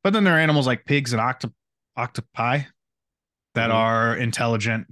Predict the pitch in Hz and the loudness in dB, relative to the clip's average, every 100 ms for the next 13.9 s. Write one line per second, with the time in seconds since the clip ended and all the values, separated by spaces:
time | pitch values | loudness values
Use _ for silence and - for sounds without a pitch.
0 | 131 117 - - - 131 104 110 104 98 | -6 -4 -6 -6 -2 -2 -2 -4 -4 -6
1 | 101 - - - - - 127 95 - - | -8 -10 -12 -12 -16 -8 -6 -6 -10 -20
2 | - - _ - _ _ _ _ _ _ | -20 -20 _ -20 _ _ _ _ _ _
3 | _ _ _ _ _ 160 151 135 156 156 | _ _ _ _ _ -2 -2 -2 -2 0
4 | - 151 156 143 123 - 139 117 117 147 | 0 2 2 2 0 -2 -4 -2 -4 -2
5 | 107 - 139 113 - _ _ _ _ 113 | -2 -2 -2 -2 -4 _ _ _ _ -10
6 | 104 113 - - 127 110 107 95 135 107 | -6 -6 -4 0 0 0 -2 -4 -2 -2
7 | 98 101 101 101 110 104 - 120 101 - | -4 -6 -6 -8 -14 -16 -6 -4 -2 -4
8 | 90 101 107 - 82 - _ - 95 90 | -6 -6 -6 -8 -16 -18 _ -8 -8 -6
9 | 101 - 104 113 101 107 95 85 65 _ | -8 -10 -8 -8 -6 -6 -6 -10 -14 _
10 | _ _ _ _ _ _ _ 101 92 - | _ _ _ _ _ _ _ -8 -8 -12
11 | _ _ _ _ _ _ _ _ _ - | _ _ _ _ _ _ _ _ _ -2
12 | 139 135 123 151 143 202 254 190 131 110 | 0 0 -2 -4 -2 0 0 -2 -4 -6
13 | 123 120 113 107 104 101 - 95 | -6 -4 -4 -6 -8 -12 -12 -12